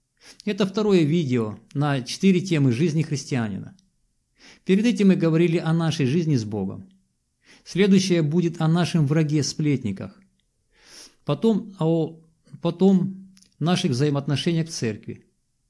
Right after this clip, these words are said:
Что такое современная церковь Иисуса Христа? И проведём аналогию с Давидом, другом Бога.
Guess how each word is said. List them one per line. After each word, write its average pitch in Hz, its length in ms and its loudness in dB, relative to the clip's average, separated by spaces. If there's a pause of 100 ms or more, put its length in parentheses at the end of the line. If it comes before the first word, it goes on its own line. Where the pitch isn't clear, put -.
(260)
Что - 200 -4
такое 175 220 2
современная 170 580 2
церковь 151 400 -4
Иисуса 185 460 -2
Христа? 120 540 -8 (440)
И 139 80 -4
проведём 156 480 0
аналогию 185 480 2
с 165 80 2
Давидом, 123 540 0 (140)
другом 151 400 -4
Бога. 101 340 -8